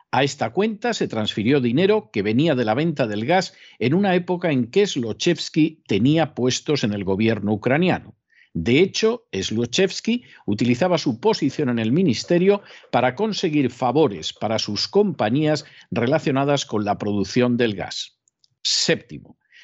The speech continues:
la cuenta de Burisma, la empresa de la que cobraba el hijo de Biden en el Private Bank,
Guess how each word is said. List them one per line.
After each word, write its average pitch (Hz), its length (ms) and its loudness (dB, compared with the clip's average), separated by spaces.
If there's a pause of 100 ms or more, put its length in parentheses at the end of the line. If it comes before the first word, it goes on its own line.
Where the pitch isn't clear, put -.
(140)
la 120 180 -2
cuenta 151 320 0
de 120 80 -2
Burisma, 208 760 -2
la 92 120 -6
empresa 135 500 -2
de 123 80 0
la 110 120 -4
que 107 140 -6
cobraba 123 440 0
el 117 100 -2
hijo 135 240 -2
de 110 400 -2
Biden 117 560 0 (180)
en 110 140 -4
el 107 160 -2
Private 120 420 0
Bank, 170 420 -2